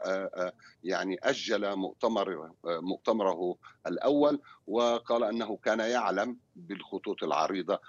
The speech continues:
عن هذه العملية، وأن هذه العملية أيضًا تأتي قبل يوم واحد من زيارة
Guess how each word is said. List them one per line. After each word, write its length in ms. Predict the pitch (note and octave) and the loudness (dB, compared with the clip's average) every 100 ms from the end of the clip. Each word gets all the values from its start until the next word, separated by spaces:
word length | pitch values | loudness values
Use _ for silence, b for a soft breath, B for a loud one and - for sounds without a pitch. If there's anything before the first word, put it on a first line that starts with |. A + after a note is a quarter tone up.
| B E2+ | B -4
عن 140 | F2 | -2
هذه 520 | G2 F#2+ E2+ D#2 D2+ - | -2 -2 -4 -10 -10 -4
العملية، 460 | D2+ C2+ C#2 C2+ C2 - B | -2 -2 -2 -6 -10 -14 B
وأن 260 | G2 A2 C3 | 2 4 4
هذه 380 | B2 F3+ E3 D#3+ | 4 2 2 0
العملية 540 | C3+ C3+ C#3+ D3+ - | 0 -2 0 0 0
أيضًا 340 | F3+ A#2 G#2+ G2 | 0 0 -4 -2
تأتي 260 | D#3+ C3+ B2 | -2 -2 -4
قبل 260 | B2 G#2+ | -4 -2
يوم 300 | B2 C#3+ C#3 | 0 0 0
واحد 400 | C#3 D#3+ C#3 F2+ | 0 0 0 -6
من 180 | E2+ F2+ | -8 -10
زيارة 380 | E2+ G2+ G#2 | -6 -4 -4